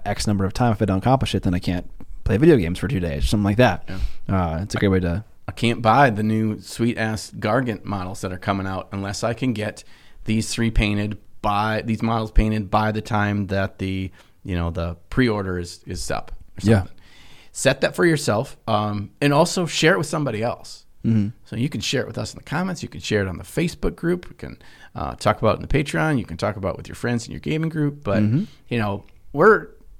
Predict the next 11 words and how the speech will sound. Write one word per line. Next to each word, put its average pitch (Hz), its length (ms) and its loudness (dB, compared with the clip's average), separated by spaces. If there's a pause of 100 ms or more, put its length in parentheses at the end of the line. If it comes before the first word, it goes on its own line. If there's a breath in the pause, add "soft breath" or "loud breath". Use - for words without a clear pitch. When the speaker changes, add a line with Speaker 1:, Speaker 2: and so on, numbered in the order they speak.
(240)
Speaker 2:
we're 123 140 0
your 170 140 4
virtual 131 320 2
hobby 117 240 4
friends. 127 440 -8
So - 280 0
Speaker 1:
Heck 95 100 0
yeah. 139 100 2 (220)
Speaker 2:
you 123 100 0
wanna 151 220 4
talk 151 460 2